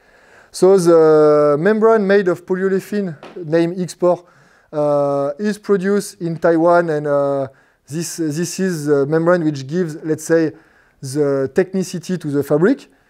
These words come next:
And the outer shell fabric is made of a blend of sugarcane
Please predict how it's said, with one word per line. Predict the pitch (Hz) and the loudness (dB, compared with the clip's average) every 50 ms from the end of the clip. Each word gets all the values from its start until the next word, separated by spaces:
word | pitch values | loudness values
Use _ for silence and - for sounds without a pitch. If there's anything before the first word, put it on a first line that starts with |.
| _ _ _ _ _ _ - | _ _ _ _ _ _ -2
And | 175 170 165 | 0 0 0
the | 160 175 180 - 220 | -2 -4 0 2 4
outer | 240 269 269 - 269 254 208 | 4 4 4 2 2 2 2
shell | - - 226 214 196 | 2 2 2 2 2
fabric | - - 175 160 156 175 233 - - - _ _ _ _ _ _ _ _ _ _ - | 2 0 2 2 4 2 2 2 -2 -8 _ _ _ _ _ _ _ _ _ _ -4
is | 190 196 202 185 185 | -2 -2 0 0 0
made | 202 208 208 208 214 208 185 | 2 4 4 4 4 4 4
of | 175 165 170 175 170 - 170 | 4 4 2 2 2 0 0
a | 156 151 147 147 | 2 2 2 2
blend | 143 139 165 180 190 185 170 | 2 2 2 2 2 4 2
of | 151 - | 0 0
sugarcane | - - 202 185 196 190 160 - 185 185 185 175 160 | -4 -4 0 2 2 2 2 2 2 2 2 0 -2